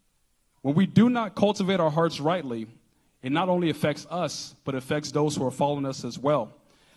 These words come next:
See, when we don't cultivate our hearts rightly, it ends up dragging us to places that we're not supposed to be. It ends up taking us place,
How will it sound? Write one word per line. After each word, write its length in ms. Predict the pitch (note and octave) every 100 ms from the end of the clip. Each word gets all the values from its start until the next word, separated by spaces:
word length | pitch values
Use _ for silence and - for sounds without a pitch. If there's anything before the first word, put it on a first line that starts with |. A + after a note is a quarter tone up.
| -
See, 360 | - F#3+ F3+
when 140 | F3 E3
we 80 | G3
don't 240 | A#3+ A#3+
cultivate 480 | - A3+ A3+ F#3 F#3+
our 60 |
hearts 280 | F3 F#3+ -
rightly, 540 | C#3+ G#3+ G3+ E3 D3 C#3+ -
it 60 | -
ends 260 | F3 G3+ F#3+
up 140 | D#3
dragging 440 | D3 F3 G#3+ G#3+
us 140 | G3+ F#3+
to 80 | F3+
places 480 | - G#3 G#3+ E3+
that 80 | D3+
we're 140 | D3 D#3+
not 160 | E3
supposed 420 | - D3+ F3 E3+
to 60 | D3
be. 340 | C#3 G3 A2 - _ _
It 120 | D#3+
ends 160 | F#3+ F#3+
up 120 | F3+
taking 320 | - G#3 G3
us 160 | F#3 F3+
place, 380 | - F#3+ G3